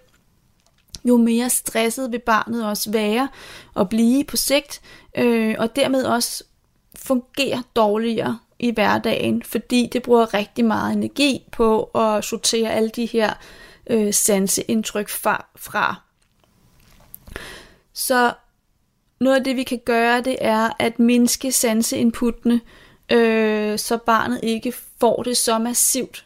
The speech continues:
øh, fra alle sine sanser på én gang. Og det kan være noget i at kigge ind i nogle hjælpemidler. Det kunne være, hvis, øh, barnet, øh,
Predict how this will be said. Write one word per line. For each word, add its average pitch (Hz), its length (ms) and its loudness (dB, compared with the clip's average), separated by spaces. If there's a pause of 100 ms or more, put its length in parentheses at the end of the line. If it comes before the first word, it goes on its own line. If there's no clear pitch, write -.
(120)
øh, 226 320 -2
fra - 240 -4
alle 226 280 2
sine 214 300 0
sanser 214 440 2
på - 300 -8
én - 140 2
gang. - 260 -4 (840)
Og - 140 -6
det 262 120 -4
kan 269 180 4
være 247 160 0
noget 233 260 0
i 240 100 0
at 240 80 0
kigge - 240 -6 (100)
ind 247 140 2 (100)
i 226 300 -2
nogle 233 240 2
hjælpemidler. 226 800 2 (180)
Det 233 80 -4
kunne 226 280 -4
være, 214 460 2 (320)
hvis, - 560 -2 (480)
øh, 220 300 2
barnet, 220 640 0
øh, 208 360 0